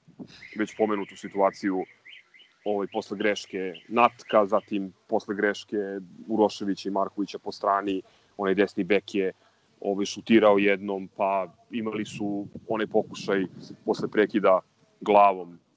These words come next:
Desoleja, njihovog kapetena, drugog štopera, gde je mogao lako da da gol. Tako da, mislim, bila je jedna otvorena utakmica, kvalitetna utakmica,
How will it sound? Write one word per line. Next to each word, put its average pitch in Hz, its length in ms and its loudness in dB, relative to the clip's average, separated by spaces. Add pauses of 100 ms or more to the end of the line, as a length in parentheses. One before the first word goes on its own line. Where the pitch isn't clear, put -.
Desoleja, 101 760 -2 (140)
njihovog 98 280 -14
kapetena, 101 440 -16
drugog 98 260 -8
štopera, 104 460 -4 (440)
gde 98 120 -8
je 107 60 -6
mogao 120 280 4
lako 113 240 0
da 110 60 0
da 104 220 4
gol. 101 300 0
Tako - 240 -6
da, 135 140 2 (100)
mislim, 127 280 -4
bila 160 240 4
je 147 60 2
jedna 139 160 0
otvorena 135 380 0
utakmica, 127 420 -8
kvalitetna 123 500 -2
utakmica, 127 460 -8